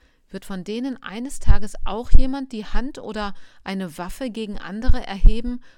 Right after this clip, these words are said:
oder Stimmung gegen eine Mitschülerin, einen Mitschüler machen? Oder wird von ihnen jemand Opfer werden? Eine schlimme Vorstellung ist das für mich.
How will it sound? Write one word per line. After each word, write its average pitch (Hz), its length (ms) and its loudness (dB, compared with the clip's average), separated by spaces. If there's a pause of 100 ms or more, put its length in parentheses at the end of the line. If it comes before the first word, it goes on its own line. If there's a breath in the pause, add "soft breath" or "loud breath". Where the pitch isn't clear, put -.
(160 loud breath)
oder 190 180 -2
Stimmung 269 540 4
gegen 220 260 -12
eine 190 240 -12
Mitschülerin, 240 640 -8
einen 180 280 -16
Mitschüler 233 380 -16
machen? 262 380 -18 (720 loud breath)
Oder 214 480 -8 (260)
wird 220 240 -10
von 196 220 -14
ihnen 254 380 -10
jemand 202 380 -14
Opfer 214 420 -16
werden? 233 420 -18 (1200 soft breath)
Eine 208 240 -10
schlimme 240 380 0
Vorstellung 180 580 -4
ist - 180 0
das - 140 0
für 165 140 -8
mich. 156 320 -14